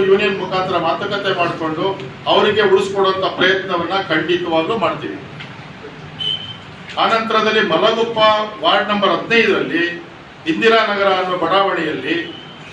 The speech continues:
ಸುಮಾರು ಒಂದು ನೂರ ಇಪ್ಪತ್ತರಿಂದ ನೂರ ಮೂವತ್ತು ಕುಟುಂಬಗಳು ವಾಸ ಇದೆ. ಅವ್ರ ಜೊತೆಗೂ ಸಹ ಮಾತುಕತೆಯನ್ನು ನಡೆಸಿದ್ದೀವಿ. ಅವ್ರಿಗೂ ಸಹ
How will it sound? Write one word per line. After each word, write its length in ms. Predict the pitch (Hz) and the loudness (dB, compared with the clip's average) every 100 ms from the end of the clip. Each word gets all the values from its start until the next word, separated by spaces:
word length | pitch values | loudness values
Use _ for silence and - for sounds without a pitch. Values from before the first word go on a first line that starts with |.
| - | 2
ಸುಮಾರು 360 | 196 220 220 | 4 6 4
ಒಂದು 260 | 202 196 190 | 2 2 2
ನೂರ 240 | 165 220 220 | 2 2 4
ಇಪ್ಪತ್ತರಿಂದ 540 | 214 202 202 196 202 196 | 4 0 -2 -2 -2 0
ನೂರ 200 | 196 196 | 4 4
ಮೂವತ್ತು 340 | 190 185 185 | 2 -2 -4
ಕುಟುಂಬಗಳು 500 | 170 175 220 208 185 | -6 -4 -2 4 4
ವಾಸ 200 | 165 160 | 4 2
ಇದೆ. 640 | 151 147 160 180 180 - - - | -2 -2 -2 -2 -4 -10 -16 -4
ಅವ್ರ 200 | 160 220 | 2 2
ಜೊತೆಗೂ 360 | 214 214 208 196 | 2 0 -2 -2
ಸಹ 280 | 185 185 180 | 2 4 4
ಮಾತುಕತೆಯನ್ನು 600 | 170 185 190 180 175 165 | 0 -2 -6 -2 -2 0
ನಡೆಸಿದ್ದೀವಿ. 680 | 156 175 190 175 160 104 - - | 0 2 2 4 2 -2 -8 -6
ಅವ್ರಿಗೂ 320 | 160 214 - 226 | -2 0 2 2
ಸಹ 500 | 190 170 180 180 | 4 4 2 -2